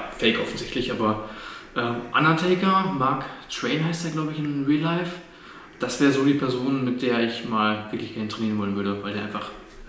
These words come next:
riesig ist, der Typ. Und, äh, auch etwas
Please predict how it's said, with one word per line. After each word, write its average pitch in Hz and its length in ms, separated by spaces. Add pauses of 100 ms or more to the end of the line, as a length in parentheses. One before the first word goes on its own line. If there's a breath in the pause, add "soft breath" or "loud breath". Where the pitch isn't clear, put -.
(140)
riesig 156 320
ist, - 160
der 110 100
Typ. 127 280 (840 loud breath)
Und, 107 300
äh, 101 360
auch 101 220 (140)
etwas - 460